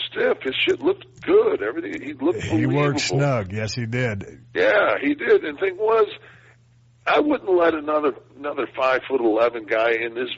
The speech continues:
Speaker 1: business give me a backbreaker. But I did him because it worked.
Speaker 2: Yeah, that's Bret Hart.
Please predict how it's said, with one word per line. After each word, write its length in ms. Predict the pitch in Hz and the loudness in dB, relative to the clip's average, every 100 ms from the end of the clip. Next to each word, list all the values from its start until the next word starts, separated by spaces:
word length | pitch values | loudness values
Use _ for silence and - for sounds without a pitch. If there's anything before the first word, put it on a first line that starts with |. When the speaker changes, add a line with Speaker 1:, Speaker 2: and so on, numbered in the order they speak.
| - | -8
Speaker 1:
business 500 | 151 185 180 135 120 - | 2 4 4 -2 -10 -4
give 140 | 117 110 | -4 -2
me 100 | 104 | -4
a 60 | 98 | 0
backbreaker. 800 | 104 101 - 98 90 - 69 - _ _ _ _ _ _ _ _ | 2 2 0 -4 -4 -8 -14 -16 _ _ _ _ _ _ _ _
But 120 | 110 | 2
I 120 | 120 135 | 4 4
did 240 | 151 151 | 0 0
him 320 | 160 196 190 | 2 2 2
because 280 | 160 151 147 | -2 -2 -2
it 80 | 156 | -2
worked. 540 | 147 175 170 - - - - _ _ _ - | 0 2 2 -2 -12 -20 -20 _ _ _ -2
Speaker 2:
Yeah, 220 | 247 226 | 4 4
that's 200 | 202 165 | 4 2
Bret 260 | 139 156 117 | 2 2 2
Hart. 320 | 123 110 | 2 0